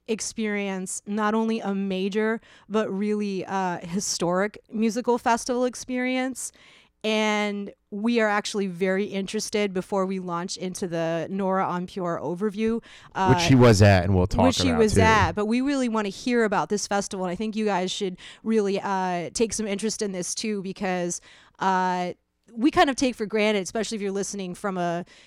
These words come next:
Speaker 1: you know, the States or the U K or, or whatnot. I think we have a couple of listeners in Australia.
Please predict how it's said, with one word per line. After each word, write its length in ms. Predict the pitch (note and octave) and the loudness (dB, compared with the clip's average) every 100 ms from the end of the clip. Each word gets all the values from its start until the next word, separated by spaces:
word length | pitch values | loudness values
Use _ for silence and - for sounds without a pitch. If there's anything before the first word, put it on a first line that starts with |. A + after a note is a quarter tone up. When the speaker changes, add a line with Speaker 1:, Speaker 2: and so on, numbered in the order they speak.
| - | -8
Speaker 1:
you 140 | G#3+ | -4
know, 340 | G#3 F3+ F3 F3 | -2 -2 -4 -4
the 100 | F#3+ | -6
States 460 | - F#3+ F3+ - | -4 -2 -2 -2
or 160 | F#3+ F3 | -2 -2
the 100 | F#3 | 0
U 180 | G3 G3+ | -2 0
K 300 | F#3+ G3 G3 | 0 0 0
or, 80 | F#3 | 0
or 120 | F#3+ | -2
whatnot. 360 | F#3+ F#3+ F3 F3 | -2 -2 -2 -4
I 60 | |
think 160 | F3+ A3 | -4 -2
we 60 | G#3 | 0
have 100 | F3+ | -2
a 40 | |
couple 280 | - F3+ F#3 | -4 -2 -2
of 60 | F3+ | -4
listeners 360 | F3+ G3+ F3+ | -6 -6 -6
in 80 | F3+ | -6
Australia. 680 | E3+ - G3+ G3 F#3+ D#3+ | -6 -6 -2 -2 -2 -4